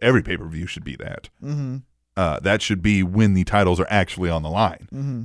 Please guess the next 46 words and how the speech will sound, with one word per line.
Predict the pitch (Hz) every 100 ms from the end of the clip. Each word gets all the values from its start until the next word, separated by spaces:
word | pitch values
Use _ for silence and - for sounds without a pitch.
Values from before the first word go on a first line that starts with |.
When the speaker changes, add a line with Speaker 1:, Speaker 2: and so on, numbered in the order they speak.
| 113
Speaker 1:
And | 98 87
rarely | 107 123 113 107
will | 101
you | 95
see | 107
a |
title | 101 101 92
on |
the | 90
line | 87 87
in | 82
the |
regular | 85 127 95
shows, | - 85 80
but | 82 78 _ _ _ _ -
every | 110 107
pay-per-view | 113 117 90 87
should | 92
have | 92 85 82 - _ -
every | 76
title | - 156 101
on | 82
the | 73
line. | - - _ _
That's | 90 87
what | 90
the | -
pay-per-view's | 113 123 85 80
for. | 156 127 78 -
Speaker 2:
Unless | 269 302 277 262
Speaker 1:
You | 262
know | 240
Speaker 2:
there's |
Speaker 1:
what | 196
I |
mean? | 196 190
Speaker 2:
feuds. | 175 165 160 156 139 175
Speaker 1:
Right, | 165 104
and | 117
I | 135
Speaker 2:
I |
Speaker 1:
get | 127
Speaker 2:
get | -
Speaker 1:
that. | 90 80 117
Speaker 2:
that, |
yeah. | 120